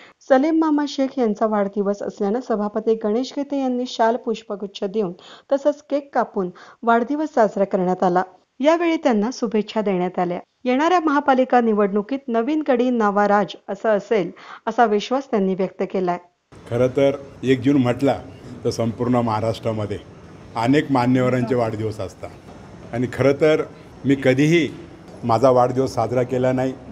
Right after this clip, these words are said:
Speaker 2: शहरामध्ये कुठल्याही प्रकारचं होल्डिंग लावत नाही, वाढदिवस साजरा करत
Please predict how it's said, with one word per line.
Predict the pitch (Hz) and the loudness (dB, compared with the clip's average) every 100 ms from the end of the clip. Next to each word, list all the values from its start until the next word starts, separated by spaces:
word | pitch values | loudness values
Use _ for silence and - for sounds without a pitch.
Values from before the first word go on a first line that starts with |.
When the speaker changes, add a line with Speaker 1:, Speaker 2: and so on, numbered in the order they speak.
| - - - | -18 -16 -4
Speaker 2:
शहरामध्ये | 117 117 131 131 131 135 135 - - - - | 2 4 4 4 4 2 0 -8 -20 -20 -6
कुठल्याही | 120 - 170 | -2 4 4
प्रकारचं | 175 156 143 147 135 | 6 2 4 2 4
होल्डिंग | 139 107 117 160 151 | 2 0 0 2 4
लावत | 123 120 117 | 4 2 0
नाही, | 113 113 113 - | -4 -8 -10 -6
वाढदिवस | 110 120 127 120 | -4 0 0 0
साजरा | 113 107 104 | -4 -4 -6
करत | 101 | -6